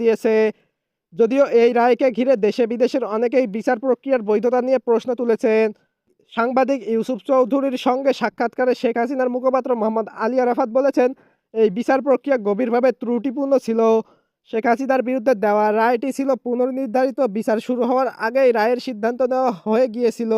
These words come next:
ট্রাইব্যুনাল ও বিচার প্রক্রিয়াটি একাধিক দিক থেকে গভীরভাবে ত্রুটিপূর্ণ ছিল। পূর্ববর্তী বিচারক ও কৌশলীদের পদত্যাগের পর নতুন ট্রাইব্যুনাল গঠিত হয়, যেখানে আওয়ামী লীগের রাজনৈতিক বিরোধীদের সঙ্গে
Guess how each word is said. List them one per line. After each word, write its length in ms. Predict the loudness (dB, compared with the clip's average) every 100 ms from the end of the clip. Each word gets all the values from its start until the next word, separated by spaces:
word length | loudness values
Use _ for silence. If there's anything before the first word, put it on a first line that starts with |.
| 2 0 -4 _ _ _ _ _
ট্রাইব্যুনাল 500 | 0 2 2 0 2 2
ও 20 | 0 -2
বিচার 240 | 0 0 2
প্রক্রিয়াটি 420 | 0 2 2 2 2 0
একাধিক 300 | 0 -2 -4 -6
দিক 120 | -4 0
থেকে 180 | 2 2
গভীরভাবে 520 | 2 2 2 4 2 0 -2
ত্রুটিপূর্ণ 460 | -2 -2 -2 0 0 0
ছিল। 140 | 0 4 4 2 _ _ _ _
পূর্ববর্তী 460 | -2 2 4 2 0 -4
বিচারক 360 | -2 2 2 4 4
ও 20 | 2 0
কৌশলীদের 600 | -4 -2 -2 0 0 0 -4 _ -4
পদত্যাগের 640 | 0 -2 _ 0 2 2
পর 100 | 0 0 0
নতুন 180 | 0 -2
ট্রাইব্যুনাল 420 | 0 0 2 0 2
গঠিত 240 | 0 0 0
হয়, 480 | 0 2 4 2 0 _ _ -6
যেখানে 260 | -2 -2 -2 -2
আওয়ামী 240 | 0 0 0
লীগের 240 | 0 2 2
রাজনৈতিক 440 | 2 2 0 -2 -2
বিরোধীদের 420 | 0 2 2 -2 0
সঙ্গে 260 | -2 0